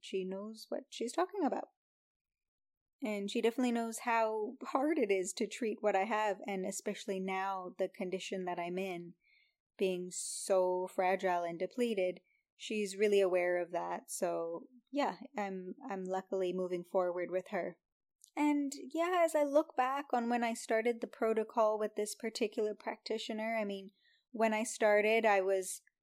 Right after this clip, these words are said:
very excited. I, I had been referred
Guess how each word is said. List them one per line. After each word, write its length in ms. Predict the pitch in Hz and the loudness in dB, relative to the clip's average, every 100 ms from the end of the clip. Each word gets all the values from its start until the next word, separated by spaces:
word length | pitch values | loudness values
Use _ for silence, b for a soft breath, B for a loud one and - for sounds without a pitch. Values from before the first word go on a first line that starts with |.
| _ - | _ -12
very 720 | 196 220 220 220 214 214 202 | 2 4 6 4 2 -2 -4
excited. 500 | - - 226 202 240 | -4 0 2 4 4
I, 140 | 254 - | 4 4
I 60 | 233 | 4
had 180 | 247 233 | 4 2
been 180 | 247 | 2
referred 500 | 247 254 - 302 330 | 2 0 0 0 0